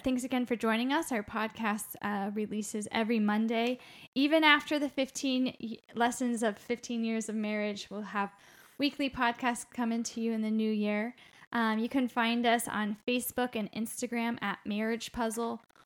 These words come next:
or our website, marriage puzzle dot com. Um, that's where we'll keep you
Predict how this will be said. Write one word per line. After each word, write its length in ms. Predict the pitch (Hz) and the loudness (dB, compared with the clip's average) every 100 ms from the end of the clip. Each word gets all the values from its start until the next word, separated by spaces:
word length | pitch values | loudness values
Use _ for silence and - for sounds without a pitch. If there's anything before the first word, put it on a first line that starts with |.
| - - | -14 -2
or 380 | 233 233 233 - | 2 4 4 2
our 240 | 208 208 202 | 0 0 2
website, 520 | 233 247 - 247 - | 2 2 2 0 2
marriage 380 | 214 214 208 - | -2 -2 -4 -4
puzzle 300 | 233 214 214 | -2 -2 -2
dot 300 | 202 185 - | -2 -4 -6
com. 540 | - - 226 262 285 302 - - - | -10 -2 2 2 2 -4 -14 -14 -4
Um, 360 | 208 202 202 | -2 0 2
that's 300 | 208 - - | 0 -2 -4
where 200 | 214 214 | -2 0
we'll 200 | 208 208 | 2 0
keep 320 | 208 - 208 | -2 -8 -8
you 100 | 214 | -4